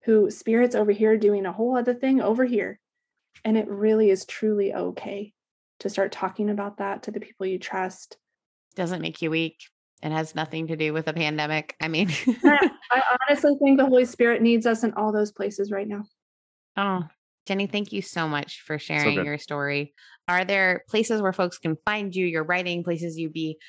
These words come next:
Speaker 2: comfortable with people engaging with your work?
Speaker 1: Yeah, jenny smith writes dot com, and over on Instagram and Facebook,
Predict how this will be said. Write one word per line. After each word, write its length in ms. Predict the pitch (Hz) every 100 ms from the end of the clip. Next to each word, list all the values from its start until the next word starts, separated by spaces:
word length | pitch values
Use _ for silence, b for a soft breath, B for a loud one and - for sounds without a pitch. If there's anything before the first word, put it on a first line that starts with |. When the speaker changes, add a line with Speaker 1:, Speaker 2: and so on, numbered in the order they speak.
| B
Speaker 2:
comfortable 320 | - 175 170 160
with 140 | 147
people 420 | 175 160 156 147 b b 151
engaging 480 | 160 147 147 151
with 160 | 143 143
your 100 | 139
work? 280 | 139 - - _ _ _ _ _ -
Speaker 1:
Yeah, 500 | 277 254 233 214 214
jenny 280 | 277 269 269
smith 360 | 269 254 247 254
writes 400 | 214 226 233 -
dot 260 | 226 208 -
com, 460 | 226 220 214 214
and 100 | 202
over 180 | 208 208
on 100 | 208
Instagram 520 | 208 214 - 214 214
and 140 | 214 214
Facebook, 540 | 214 214 220 214 -